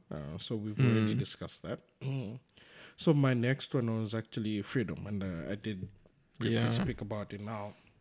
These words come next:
Speaker 1: <clears throat> And yeah, he talks about how there's just,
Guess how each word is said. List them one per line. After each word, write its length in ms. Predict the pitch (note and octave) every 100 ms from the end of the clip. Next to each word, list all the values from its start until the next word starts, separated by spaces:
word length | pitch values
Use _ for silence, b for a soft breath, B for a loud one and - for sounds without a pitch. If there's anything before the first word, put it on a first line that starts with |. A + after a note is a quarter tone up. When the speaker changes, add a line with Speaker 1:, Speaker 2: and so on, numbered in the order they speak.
| -
Speaker 1:
<clears throat> 960 | F3 D#3 C#3 - - - - - - -
And 460 | C3+ C3+ B2+ B2
yeah, 160 | D#3 A#2+
he 600 | B2 C3+ C3+ B2+ B2 A#2+ - -
talks 240 | E3 D#3 D#3
about 280 | C3 B2
how 480 | B2 A#2+ A#2+ A#2 A2+ A#2 _ _ _ _ _ _ _ _ _ _ _ - _ - - _ _ _ _ _ _ _ _
there's 160 | D3 B2+
just, 720 | C#3+ C#3+ - - - - -